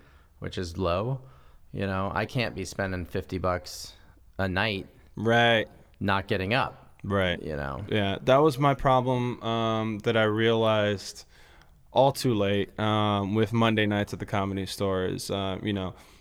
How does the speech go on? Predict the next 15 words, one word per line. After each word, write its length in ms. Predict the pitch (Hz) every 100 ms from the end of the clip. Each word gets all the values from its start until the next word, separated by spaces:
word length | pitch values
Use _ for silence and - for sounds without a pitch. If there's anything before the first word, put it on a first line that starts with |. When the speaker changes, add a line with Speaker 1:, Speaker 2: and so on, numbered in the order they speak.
| _ -
Speaker 2:
you 140 | 113
s-, 180 | 107 - -
uh, 200 | 104 107 - 110
you 100 | 107
know, 80 |
coming 260 | 104 160 165
from 140 | 185 165
the 60 |
West 240 | 165 170 -
Side 240 | 156 147
to 80 | 139
Hollywood, 640 | 151 170 151 120 120 113 - - - - -
you 120 | 120
know, 300 | 123 117 117
it 140 | -